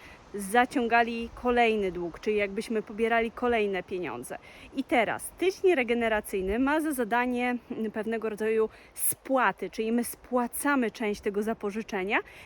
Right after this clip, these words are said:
tak, żeby odbudować sobie taką naszą stabilność finansową i żeby w przyszłości może znowu wziąć te pieniążki,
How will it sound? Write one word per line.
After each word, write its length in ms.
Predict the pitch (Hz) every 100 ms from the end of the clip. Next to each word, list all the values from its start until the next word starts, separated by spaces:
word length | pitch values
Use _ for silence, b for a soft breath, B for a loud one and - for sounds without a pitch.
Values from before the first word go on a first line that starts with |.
| - -
tak, 320 | 320 269 - B B
żeby 220 | - 640 587 - - - -
odbudować 680 | 302 269 302 302 262 214 -
sobie 540 | 240 202 208 202 214 - - - -
taką 280 | 208 - 208
naszą 420 | 208 202 - 214
stabilność 640 | - 220 208 240 202 190
finansową 640 | - 202 190 - 175 208
i 220 | 370 403 392
żeby 220 | 494 466
w 40 |
przyszłości 560 | - 381 - 190 - 285 B B -
może 380 | 240 240 240 - - - - - -
znowu 480 | 202 240 247 226 226
wziąć 280 | 208 208
te 120 | - 208
pieniążki, 580 | 226 202 180 180 -